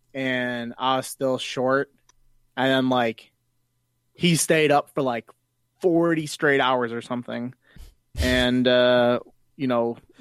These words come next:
was gaming. And, uh, then, like, I was, uh,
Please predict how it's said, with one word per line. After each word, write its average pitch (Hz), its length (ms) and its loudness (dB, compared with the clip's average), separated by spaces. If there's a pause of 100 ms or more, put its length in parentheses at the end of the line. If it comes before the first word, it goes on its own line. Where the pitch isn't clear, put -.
was 120 260 -4
gaming. 120 560 -4 (800)
And, 120 720 0
uh, 117 520 0 (1000)
then, 147 260 0
like, 135 160 0
I 139 180 2
was, 135 240 0
uh, 135 440 0